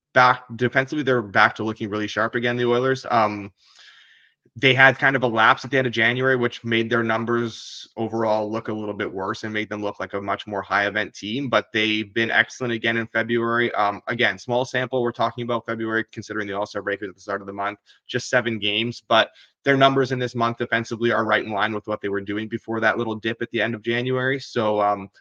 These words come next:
I think that was very much the outlier here, not this February sample, which I think we can kind of you don't have to take with a grain of salt 'cause it matches much more what they were doing earlier in the year. So,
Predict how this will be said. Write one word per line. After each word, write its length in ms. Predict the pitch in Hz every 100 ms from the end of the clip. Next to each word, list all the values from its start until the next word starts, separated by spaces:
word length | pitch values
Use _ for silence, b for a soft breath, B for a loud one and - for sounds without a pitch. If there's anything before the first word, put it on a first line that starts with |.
| _
I 80 | 113
think 180 | 120 113
that 160 | 107 90
was 140 | 101
very 220 | 104 104
much 240 | 101 104 -
the 120 | -
outlier 440 | 107 98 110 113
here, 320 | 107 113 131
not 260 | 120 98 -
this 140 | 98
February 420 | - 95 92 92 95
sample, 340 | 101 101 117
which 180 | 104 95
I 60 |
think 180 | 92 92
we 100 | 104
can 160 | 95 98
kind 240 | 101 101
of 120 | 98 - b b b b _ _ _ -
you 120 | 135
don't 80 | 131
have 80 | 131
to 80 |
take 180 | 120 127
with 80 | 120
a 40 |
grain 180 | 110 113
of 80 | 107
salt 280 | - 113 131
'cause 160 | 117
it 160 | 113 101
matches 540 | 110 110 107 104 104
much 240 | 107 104 -
more 180 | 107 101
what 120 | 98
they 100 | 98
were 100 | 95
doing 260 | 101 101
earlier 320 | 101 107 107 104
in 80 |
the 80 | 98
year. 280 | 101 113 156
So, 440 | - 127 110 104